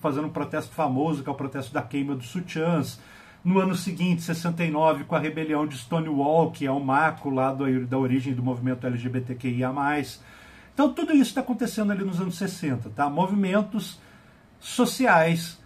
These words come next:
que estão lutando por direito, porque não tão aceitando a exclusão pela qual eles passam, pelo, pelo qual eles são forçados a passar pelo Estado.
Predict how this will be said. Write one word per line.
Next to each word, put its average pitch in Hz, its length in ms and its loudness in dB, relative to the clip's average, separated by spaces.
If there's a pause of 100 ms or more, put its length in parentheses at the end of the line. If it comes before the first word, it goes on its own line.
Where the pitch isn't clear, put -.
que - 60 -8
estão 190 260 -2
lutando 175 380 2
por 170 160 -2
direito, 170 480 0
porque 196 260 -2
não 208 220 4
tão 214 220 0
aceitando 196 600 -2
a 185 40 -2
exclusão 170 640 0
pela 175 200 -2
qual 156 160 -2
eles 165 160 -2
passam, 151 520 -2
pelo, 139 240 -4
pelo 135 240 -4
qual 135 160 -2
eles 131 100 -6
são 151 120 -4
forçados 147 680 0
a 151 60 0
passar 139 440 -2
pelo 147 240 -4
Estado. 139 520 0